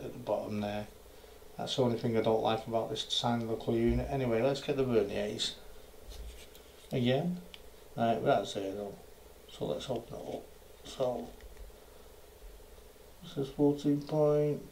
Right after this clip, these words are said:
three, it should be on about fourteen point four, yeah, fourteen point four, and let's measure it from just where the five ten is to the top there. Let's get that in,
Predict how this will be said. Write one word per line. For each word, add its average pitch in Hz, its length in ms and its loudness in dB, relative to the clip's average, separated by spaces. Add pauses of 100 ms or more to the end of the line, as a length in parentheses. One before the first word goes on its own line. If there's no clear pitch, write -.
three, 175 280 6
it 135 100 0
should - 440 -8
be 117 220 -4
on 117 220 0
about 110 260 -2
fourteen 120 320 -2
point 117 340 -2
four, 113 220 0
yeah, 110 200 2 (220)
fourteen 143 380 0
point 120 260 2
four, 113 280 0
and 117 80 2
let's 123 240 0
measure 113 320 0
it 113 160 -2 (500)
from 147 180 2
just 156 260 -2 (280)
where 127 120 -2
the - 100 -2
five 117 320 -2
ten 113 220 2
is 113 260 -4 (680)
to - 80 -12
the 127 80 -10
top - 380 -4
there. - 300 -2 (1300)
Let's - 180 -8
get - 260 -12
that - 180 -6
in, - 160 -12